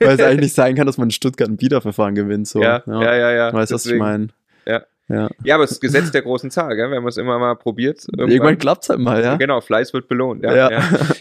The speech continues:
Speaker 2: Erzähl noch mal kurz über, ähm, weil du, du bist ja auch viel am Reisen, oder? Wie
Speaker 1: Ja.
Speaker 2: viel, wie viel Zeit im, im Jahr bist du unterwegs, würdest du sagen?
Speaker 1: Also ich hab jetzt mal zusammengerechnet, ich hatte dieses Jahr schon sechzehn Flüge
Speaker 2: Okay, ja.
Speaker 1: und schon einiges. Also wir haben jetzt gerade, ähm,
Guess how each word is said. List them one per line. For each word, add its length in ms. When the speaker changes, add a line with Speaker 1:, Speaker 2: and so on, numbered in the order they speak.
Speaker 2:
Erzähl 340
noch 100
mal 140
kurz 260
über, 480
ähm, 240
weil 120
du, 180
du 100
bist 160
ja 80
auch 60
viel 180
am 120
Reisen, 380
oder? 200
Wie 60
Speaker 1:
Ja. 260
Speaker 2:
viel, 100
wie 40
viel 40
Zeit 300
im, 180
im 160
Jahr 200
bist 180
du 80
unterwegs, 500
würdest 160
du 60
sagen? 160
Speaker 1:
Also 100
ich 60
hab 100
jetzt 140
mal 120
zusammengerechnet, 720
ich 100
hatte 180
dieses 260
Jahr 160
schon 120
sechzehn 460
Flüge 500
Speaker 2:
Okay, 260
ja. 180
Speaker 1:
und 260
schon 160
einiges. 480
Also 160
wir 60
haben 80
jetzt 160
gerade, 680
ähm, 460